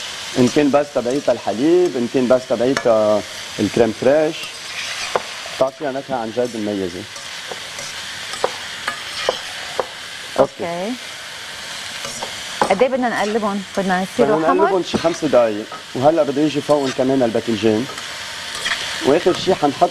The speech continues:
Speaker 1: البازيلا، بما إنه البازيلا نحن جبناه frozen.
Speaker 2: مم.
Speaker 1: آه، فيكم تجيبوه يا اما fresh، بس اكيد بياخد معكم وقت لانه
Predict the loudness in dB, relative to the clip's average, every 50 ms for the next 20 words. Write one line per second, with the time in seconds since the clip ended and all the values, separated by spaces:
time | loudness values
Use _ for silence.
0 | 2 0 2 2 2 4 4 4 4 6 6 6 4 4 2 2 2 2 2 4
1 | 2 4 4 2 2 4 4 4 6 6 6 4 4 2 2 2 2 2 2 2
2 | 4 6 6 6 6 4 2 4 6 6 8 6 6 4 4 2 2 2 0 -4
3 | -8 -10 -10 -8 -8 -8 -8 -8 -8 -8 -8 -8 -8 -6 -2 0 2 4 4 4
4 | 2 0 -2 -4 0 2 4 4 4 4 4 2 0 -2 -6 -8 -12 -12 -12 -12
5 | -10 -4 -2 0 4 4 4 4 4 4 2 4 4 6 6 6 6 4 4 2
6 | 4 4 2 2 4 4 4 4 4 2 -2 -6 -4 -4 0 2 4 4 4 4
7 | 0 0 2 2 0 2 4 4 4 4 4 4 4 6 6 6 6 4 2 0
8 | 0 0 2 4 4 4 2 2